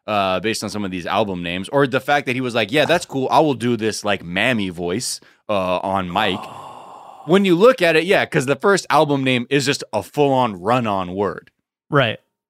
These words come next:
Speaker 1: So if you were maybe doing a thing, oh shit, I'm trying to, I'm looking at how it's written and I'm trying to be Kevin Rainier for a moment. So you would
Speaker 2: Yeah.
Speaker 1: say Southern playalistic idyllic music.
Speaker 2: Idyllic music.
Speaker 1: Yeah, there is some
Speaker 2: Yeah.
Speaker 1: idyllic. I get the di-, there is a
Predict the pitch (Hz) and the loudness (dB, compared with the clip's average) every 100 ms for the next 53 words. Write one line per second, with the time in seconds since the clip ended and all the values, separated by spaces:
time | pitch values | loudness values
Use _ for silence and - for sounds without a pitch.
0 | _ - 160 156 135 170 240 220 202 170 | _ -2 2 4 4 2 4 6 4 4
1 | 185 180 180 131 170 165 120 - 147 151 | 2 2 0 0 0 0 -2 -2 -2 -2
2 | 156 160 _ _ _ _ _ 135 165 117 | -4 -10 _ _ _ _ _ -4 -2 -2
3 | - - 135 120 120 165 175 135 110 _ | -4 -2 0 -2 -2 -4 -2 -2 -4 _
4 | - 135 131 101 131 - 185 156 143 143 | -4 -2 -4 -4 -4 -2 -2 -2 0 0
5 | 139 - 101 139 160 131 120 113 - 147 | 0 -2 0 0 0 0 0 -2 -2 0
6 | 151 139 104 _ - 107 139 120 139 123 | 2 0 -4 _ -10 -4 -4 -2 0 0
7 | 113 104 101 110 92 - 92 95 95 90 | -2 -4 -2 -2 -4 -6 -6 -4 -6 -2
8 | 120 123 156 151 120 92 - - - - | 0 2 4 4 2 -2 -16 -18 -12 2
9 | 196 170 151 127 - 156 175 156 131 117 | 4 6 4 4 -2 0 4 4 4 2
10 | 135 170 - 160 - 123 101 131 151 143 | 0 -2 -4 -6 -2 -4 0 2 2 0
11 | 127 117 160 139 - 117 113 175 147 147 | -2 -2 -4 -4 -6 -4 -2 -2 0 0
12 | 107 127 156 147 131 - 139 143 156 143 | 0 2 0 0 -4 -2 -2 2 4 6
13 | 135 165 180 175 196 156 - 160 160 - | 6 6 6 4 4 4 4 4 4 2
14 | 147 131 175 185 165 123 127 117 131 147 | 0 2 0 2 0 2 0 2 2 2
15 | 151 139 | 2 2